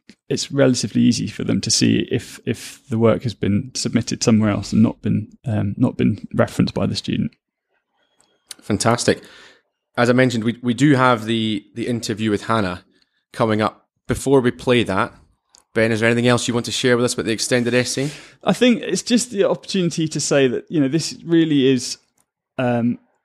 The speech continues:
Speaker 1: an exciting opportunity, and, and it can shape the direction the rest of a student's life goes in. They, they, they quite often, once they've done an extended essay in a particular subject,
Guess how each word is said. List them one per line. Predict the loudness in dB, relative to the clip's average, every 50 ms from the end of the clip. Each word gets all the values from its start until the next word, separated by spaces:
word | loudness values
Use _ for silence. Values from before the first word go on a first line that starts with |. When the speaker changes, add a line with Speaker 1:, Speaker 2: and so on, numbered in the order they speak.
| _ -4
Speaker 1:
an | -2 -2
exciting | -2 -2 -4 -4 -2 0 2 2 0 0 0 0 2 2
opportunity, | 2 0 -2 -6 -8 -2 0 2 4 4 2 2 -2 -4 -2
and, | -2 -4 -4 -2
and | 0 0 0 0
it | 0 -2 -6 -8 -8
can | -8 -2 0 2 2 2 2
shape | 2 0 0 0 2 0 0 0
the | 0 -2 0
direction | 2 2 2 2 0 0 -2 -6 -4 -2 -2
the | -2 -2
rest | -2 -4 -6 -6 -8 -6 -6
of | -6 -6
a | -6
student's | -4 0 2 2 2 2 0 -2
life | 0 0 0 0 0 -2 -2
goes | 0 2 4 4 2 0
in. | 0 -2 0
They, | 0 0 0
they, | 0 2 2 4 4
they | 4 2 0 0 0 -4 -14 -14 -16 -20
quite | -14 -6 -2 0 0 0 0
often, | -2 -4 -4 -4 -8 -6 -2 -2 -2 0 -2 -4 -6 -2
once | 0 0 0 0 0
they've | -4 -4 0
done | 2 4 4
an | 4 4 2
extended | 0 -2 -6 -4 -2 -2 0 0 -2
essay | -2 -4 -4 -6 -4 -2
in | 0 0 -2
a | -2
particular | -4 -8 -6 -4 -4 -4 -4 -6 -8 -8
subject, | -6 -6 -8 -8 -6 -6 -6 -8 _ -14